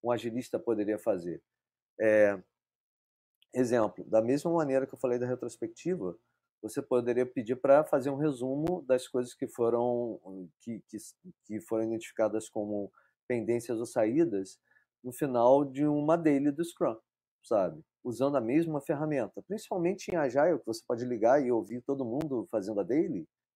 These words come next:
você poderia tirar dali automaticamente, sabe? Você pode pedir pra construir uma re-, eh, po-, pode criar, pedir pra cri-, não só construir uma retrospectiva, mas uma retrospectiva com os stakeholders específicos.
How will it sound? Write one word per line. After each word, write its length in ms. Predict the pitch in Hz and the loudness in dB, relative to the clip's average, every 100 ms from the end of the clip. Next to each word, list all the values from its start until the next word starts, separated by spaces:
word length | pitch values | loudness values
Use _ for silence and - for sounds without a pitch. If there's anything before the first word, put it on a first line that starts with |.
| _ | _
você 140 | - | -8
poderia 400 | - 131 117 120 | -2 0 0 0
tirar 420 | 139 165 147 170 - | 0 2 4 4 2
dali 220 | 165 160 | 0 4
automaticamente, 1000 | 165 175 214 190 226 - 104 - _ - _ _ _ _ _ | 2 2 0 0 -2 -4 -8 -8 _ -20 _ _ _ _ _
sabe? 440 | - 113 95 80 76 _ _ _ _ | -2 2 2 0 -10 _ _ _ _
Você 120 | 127 | -4
pode 260 | - 117 120 | 2 2 0
pedir 260 | 127 101 | -8 -6
pra 160 | - 147 | -6 -4
construir 440 | 165 - 135 131 | -6 -6 -6 -4
uma 200 | 156 170 | 0 0
re-, 160 | 139 151 | 0 -2
eh, 420 | 156 90 107 101 - - | -2 -8 -8 -10 -14 -2
po-, 280 | 120 117 87 - | 2 2 2 -2
pode 200 | 107 113 | -4 -2
criar, 400 | 113 107 104 82 | -2 0 0 -4
pedir 200 | 98 110 | -8 -6
pra 100 | 139 | -6
cri-, 300 | - - 127 - | -8 -6 -6 -8
não 200 | 107 156 | -8 -8
só 160 | - 147 | -4 -6
construir 300 | 135 - 110 | -6 -6 -4
uma 120 | 113 | 0
retrospectiva, 800 | - 107 104 - - - 185 113 - - _ _ | -2 -2 -10 -8 2 2 2 -4 -10 -16 _ _
mas 180 | 117 113 | -2 -2
uma 120 | 127 | -2
retrospectiva 800 | 123 135 123 - 120 - - 151 170 - | -4 -6 -8 -8 -10 -8 -4 0 0 2
com 340 | 156 151 175 190 - _ - | 2 4 2 -4 -12 _ -10
os 160 | 143 | -8
stakeholders 720 | 147 156 143 127 143 156 156 | -4 -4 -4 -2 -2 0 0
específicos. 880 | 160 170 180 175 180 165 _ 151 - | -2 -6 -6 -6 -8 -10 _ -20 -20